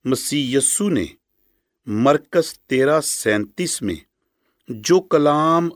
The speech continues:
اپنے پہلے شاگردوں سے کیا، اس کا اطلاق آخری زمانے کے پیروکاروں پر بھی ویسے ہی ہوتا ہے۔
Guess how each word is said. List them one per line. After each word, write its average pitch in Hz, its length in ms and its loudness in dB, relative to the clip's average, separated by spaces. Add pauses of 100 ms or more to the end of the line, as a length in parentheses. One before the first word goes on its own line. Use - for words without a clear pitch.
اپنے 156 460 0
پہلے 143 460 0
شاگردوں 113 680 -2
سے 147 180 -6
کیا، 98 460 -4 (600)
اس 208 220 -2
کا 214 240 2 (120)
اطلاق 147 680 2 (100)
آخری 135 500 2
زمانے 113 720 0
کے 156 300 -6 (100)
پیروکاروں 123 640 2
پر 117 240 -2
بھی 135 320 -4 (440)
ویسے 120 500 0
ہی 139 200 0
ہوتا 123 400 0
ہے۔ - 60 -16